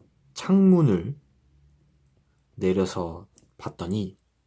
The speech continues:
바람이 그날따라 많이 불었는데, 이 바람이 동쪽으로 불어서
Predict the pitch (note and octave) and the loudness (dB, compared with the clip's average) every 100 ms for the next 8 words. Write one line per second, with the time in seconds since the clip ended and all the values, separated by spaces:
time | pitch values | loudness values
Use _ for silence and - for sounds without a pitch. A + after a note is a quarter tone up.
0 | _ _ _ _ _ _ _ _ _ _ | _ _ _ _ _ _ _ _ _ _
1 | _ _ _ _ _ _ _ _ _ - | _ _ _ _ _ _ _ _ _ -20
2 | _ _ _ _ _ _ _ _ - - | _ _ _ _ _ _ _ _ -8 -2
3 | A2 C3+ C#3+ F#2 F2 F#2+ E2 E2+ _ _ | 2 4 4 2 -4 -8 -10 -16 _ _
4 | _ _ _ _ - - G#2+ G#2 G#2+ G2 | _ _ _ _ -12 -4 -2 -2 -2 -2
5 | D#2+ E2+ F2+ F2 D#2+ D#2+ F2 F#2+ - _ | -4 -8 -10 -10 -12 -12 -16 -18 -20 _
6 | _ _ - - _ _ _ _ _ _ | _ _ -20 -20 _ _ _ _ _ _
7 | _ - G2+ G2 - G#2 A2 F#2+ A#2+ F#2+ | _ -12 -10 -8 -2 0 0 -2 -4 -8
8 | - _ _ _ _ _ _ _ _ _ | -16 _ _ _ _ _ _ _ _ _
9 | _ _ _ _ _ _ _ _ _ - | _ _ _ _ _ _ _ _ _ -8
10 | G#2 A2 G2 _ _ - A#2+ A#2+ A#2 A#2+ | -6 -6 -10 _ _ -2 2 2 2 0
11 | A2+ G#2+ G2+ F#2+ - F2 D#2 G#2+ E2+ | 0 -2 -4 -6 -6 -8 -4 -6 -6